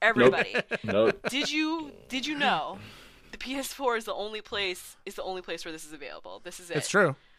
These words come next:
Speaker 1: It's
Speaker 3: And
Speaker 1: true,
Speaker 3: also
Speaker 1: and I've never
Speaker 3: Stardew
Speaker 1: heard
Speaker 3: Valley.
Speaker 1: it before. Yes, true, I do have. I own Stardew Valley on every platform that it has come out on, except unless, unless it's been on,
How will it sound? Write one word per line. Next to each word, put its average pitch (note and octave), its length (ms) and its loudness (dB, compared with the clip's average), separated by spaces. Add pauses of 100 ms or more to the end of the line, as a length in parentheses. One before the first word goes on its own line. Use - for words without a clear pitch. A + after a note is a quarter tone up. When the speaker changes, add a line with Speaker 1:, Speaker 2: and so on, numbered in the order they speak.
(560)
Speaker 1:
It's - 440 -4
Speaker 3:
And A3 260 6
Speaker 1:
true, D#4+ 80 4
Speaker 3:
also F#3+ 280 4
Speaker 1:
and C4 280 4
I've A3 220 2
never G#3+ 180 6
Speaker 3:
Stardew D#3+ 40 4
Speaker 1:
heard D3 80 2
Speaker 3:
Valley. C#3 200 4
Speaker 1:
it A#2 40 -6
before. D#3+ 480 -8 (640)
Yes, F3+ 260 0
true, E3 240 -6
I D3+ 80 -8
do D3+ 200 -14
have. D3 280 -6
I F#3 160 0
own B3 120 -6
Stardew E3+ 300 -8
Valley D#3 280 -4
on D3 200 -10
every D3+ 220 -12
platform - 560 -12
that - 100 -16
it - 120 -20
has - 120 -20
come - 160 -18
out B2+ 160 -10
on, - 220 -10
except - 380 -10
unless, C#3+ 340 -16
unless D3 300 -16
it's - 100 -20
been D3 140 -12
on, C#3+ 160 -10